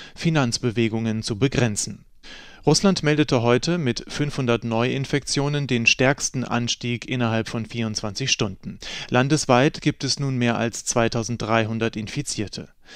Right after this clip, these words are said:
Viele Beobachter rechnen mit einer Verschärfung sowohl der epidemiologischen Lage als auch mit der Reaktion der russischen Politik und Behörden.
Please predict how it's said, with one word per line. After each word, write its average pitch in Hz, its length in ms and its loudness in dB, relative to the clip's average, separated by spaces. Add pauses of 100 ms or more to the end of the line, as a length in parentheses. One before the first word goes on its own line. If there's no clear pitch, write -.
(320)
Viele 147 240 2
Beobachter 156 520 4
rechnen 147 320 2
mit 107 120 -2
einer 113 200 0
Verschärfung 139 640 0
sowohl 120 460 0
der 113 240 0
epidemiologischen 120 1040 0
Lage 156 440 2
als 143 280 2
auch 156 100 -2
mit 156 160 -2
der 131 160 0
Reaktion 127 640 -2
der 110 200 0
russischen 117 480 -2
Politik 113 440 -2
und 117 160 -6
Behörden. 120 540 0